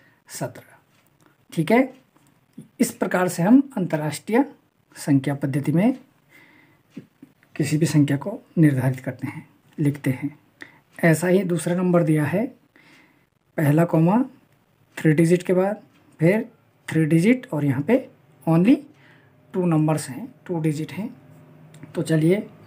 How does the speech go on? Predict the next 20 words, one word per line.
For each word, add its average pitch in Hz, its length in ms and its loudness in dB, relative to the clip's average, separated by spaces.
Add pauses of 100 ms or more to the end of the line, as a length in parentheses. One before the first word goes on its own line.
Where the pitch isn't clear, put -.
(120)
ये 165 140 2
हो 147 80 4
जाएगा 165 280 2
आपका 185 260 0 (1800)
वंस, 170 640 0
टेंस, 180 360 -6
हंड्रेड, 165 400 -2 (440)
थाउजेंड, 175 520 0 (300)
टेन 165 180 0
थाउजेंड 165 460 2 (580)
और 214 200 2
नाइन 175 340 2
हंड्रेड 175 380 4 (340)
थाउजेंड, 139 340 -4 (1400)
फिर 190 240 0 (220)
मिलियन 170 440 6 (400)
and 233 220 4 (800)
टेन 214 260 4 (400)
मिलियन, 165 420 0 (400)
सेवेंटी 254 400 4